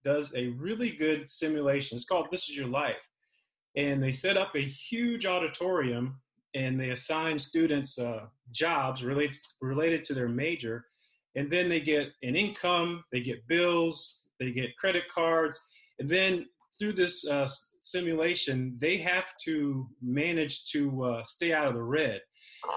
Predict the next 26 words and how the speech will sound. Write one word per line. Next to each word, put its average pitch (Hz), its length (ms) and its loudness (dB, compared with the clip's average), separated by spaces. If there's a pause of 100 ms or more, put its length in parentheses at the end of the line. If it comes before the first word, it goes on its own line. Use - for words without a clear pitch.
(120)
And 156 160 0
it's 156 140 -2
very 175 340 6
interesting 160 460 2
to 139 40 6
see, 165 600 0
uh, 131 400 -2
these 139 240 0
students 170 440 -4
struggle 139 800 -2
with 135 320 0 (540)
their 139 160 2
dreams 165 680 2
versus 156 400 2
their 139 160 -2
reality 135 800 2 (360)
and 127 100 -4
trying 165 240 -2
to 139 80 0
manage 143 380 0
their 131 120 -2
money. 131 360 0 (280)
And 123 140 -2
so, 147 400 2
um, 120 280 0 (580)
personally, 165 760 4